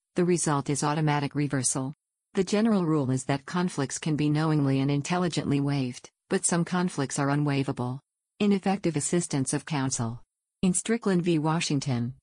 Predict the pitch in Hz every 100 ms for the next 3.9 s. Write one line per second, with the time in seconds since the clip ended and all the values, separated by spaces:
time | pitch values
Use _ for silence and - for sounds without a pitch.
0 | - 160 165 190 - 196 175 165 160 165
1 | 147 127 127 _ - 165 - 190 190 170
2 | 151 - 139 135 - _ - 170 175 170
3 | 175 180 165 147 147 156 151 127